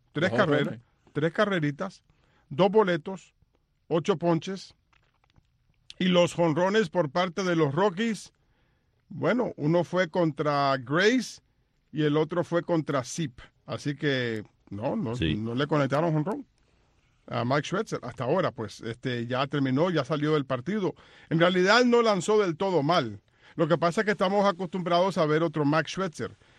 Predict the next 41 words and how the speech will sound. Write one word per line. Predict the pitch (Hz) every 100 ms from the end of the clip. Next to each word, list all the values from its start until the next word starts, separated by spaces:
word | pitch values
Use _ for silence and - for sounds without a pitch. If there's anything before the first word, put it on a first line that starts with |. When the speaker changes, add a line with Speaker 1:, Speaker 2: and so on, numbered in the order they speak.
| _ _ -
Speaker 1:
Pero | 165 175 180 170 165 156 156
sí | - 208
lanzó | 220 240 175 220
sus | 214 180
cinco | 208 220
entradas, | 190 160 196 226 -
cuatro | 190 196 190
hits, | 170 202 -
tres | 175 185
carreras, | 185 156 185 185 160
dos | 165 160
boletos, | 151 143 165 175 160
ponchó | - 127 156
a | 139
ocho, | 170 196 -
un | 202 240
jonroncito, | 196 196 165 151 151 - 98
perdón, | 110 120 110
sí | 139
le | 147 127
dieron, | 113 107
eso | 113 143
fue | 131
todo. | 127 101 73 - - - -
Efectividad | - 160 165 170 170 160 196
dos | 170 214
punto | - 226 269
cuarenta | 233 233 233 214
y |
uno, | 277 339 175 -
eso | 156 233
no | 339
es |
malo. | 233 196 -
Speaker 2:
¿A |
quién? | - 123
Speaker 3:
Sí, | 117
Speaker 1:
A | 202
Speaker 3:
buenísimo. | 139 139 143
Speaker 1:
Max | 143 170 117
Schweitzer, | 175 226 190 131